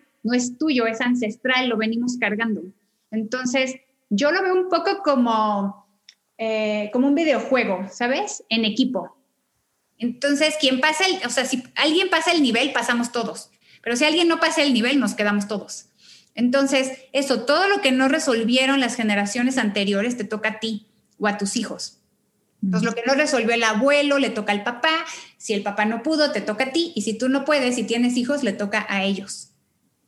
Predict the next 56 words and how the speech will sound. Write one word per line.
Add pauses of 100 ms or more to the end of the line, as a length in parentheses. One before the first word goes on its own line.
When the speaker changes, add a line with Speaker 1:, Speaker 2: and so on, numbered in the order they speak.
(220)
Speaker 1:
Entonces,
pero
la
buena
noticia (100)
es
que
si
tú
lo
liberas,
se
libera
para
todos. (540)
Entonces,
está
Speaker 2:
Para
los
ancestros
y
para
Speaker 1:
Para
Speaker 2:
la
Speaker 1:
los
Speaker 2:
descendencia
también.
O
sea,
todo
lo
que
yo
estuve
libe-,
todo
lo
que,
<laughs>
todo
lo
que
venimos
trabajando,
yo
ya
les
resolví
a
mis
hijos,
digamos.
Speaker 1:
Exacto.
Sí,
sí,
sí,